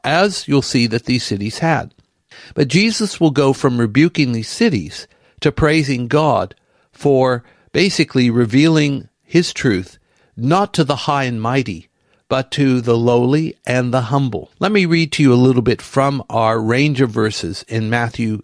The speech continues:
eleven twenty to thirty. Let me read to you from verse twenty-one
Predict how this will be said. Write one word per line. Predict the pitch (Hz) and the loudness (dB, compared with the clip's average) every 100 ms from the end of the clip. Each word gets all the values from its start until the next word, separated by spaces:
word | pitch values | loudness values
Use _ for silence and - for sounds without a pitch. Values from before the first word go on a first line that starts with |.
| - | -4
eleven | 117 113 113 113 | -2 0 -2 -8
twenty | - 117 113 | -4 -2 -2
to | 104 | -6
thirty. | - 110 98 92 - _ _ - | -4 -2 -2 -4 -12 _ _ -4
Let | 139 | 0
me | 147 | 2
read | 147 151 | 2 0
to | 147 | 0
you | 131 | 0
from | - 117 | 0 0
verse | 113 123 127 - - _ _ | 2 2 0 -6 -18 _ _
twenty-one | - 151 135 127 110 110 92 82 | -6 -2 2 2 2 -2 -2 -8